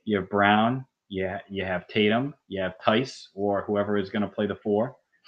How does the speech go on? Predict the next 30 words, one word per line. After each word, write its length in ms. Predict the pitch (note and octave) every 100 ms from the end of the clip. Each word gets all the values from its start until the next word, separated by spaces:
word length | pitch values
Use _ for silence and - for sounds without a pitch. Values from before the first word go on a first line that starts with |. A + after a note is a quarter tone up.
| - - -
And 140 | G#2 G#2
whether 200 | A2 A2
you 240 | A2 G#2+
choose 320 | - G#2 -
Smart 420 | - A2+ G#2+ A#2
or 60 | A2+
you 160 | G2 F#2+
bring 160 | G2+
in 100 | F#2+
Langford 420 | F#2+ G#2 G#2 B2 G#2
or 80 |
whoever 240 | F#2+ G#2+ G#2+
you 180 | G2 F2+
draft 420 | F#2+ G2 A#2 -
or 40 |
you 180 | F2+ F2+
get, 220 | F#2+ F#2+ -
you 120 | G2+
know, 100 | F2+
somebody 360 | - G#2 G#2 G#2
in 100 | G2
free 240 | - F#2+
agency 380 | F#2+ A2 C3 C3+ - B2+ -
and 120 | G#2+
you 100 | A2
go 160 | A2 A2
a 120 | G#2
little 160 | A#2 A#2+
bit 180 | B2
bigger. 380 | G2+ G#2 A#2+ C3+